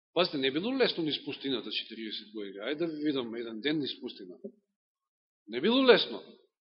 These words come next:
Ама, вода, еве ви вода, имате вода. Секој ден мана од небото, облак, значи, е, не-, над нив, дење,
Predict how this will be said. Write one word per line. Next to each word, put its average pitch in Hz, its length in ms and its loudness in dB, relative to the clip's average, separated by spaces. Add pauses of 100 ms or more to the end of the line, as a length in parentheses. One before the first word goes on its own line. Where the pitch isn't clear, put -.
(800)
Ама, 175 720 8 (1400)
вода, 254 760 10 (520)
еве 202 220 12
ви 202 140 10
вода, 202 520 12 (1120)
имате 160 320 4
вода. 123 380 -2 (280)
Секој 254 240 10
ден 254 240 10
мана 214 380 12
од 214 80 8
небото, 208 500 8 (760)
облак, 196 520 10 (240)
значи, 135 260 0 (140)
е, 120 380 4
не-, 147 180 2
над 151 220 2
нив, 170 240 2 (440)
дење, 156 600 6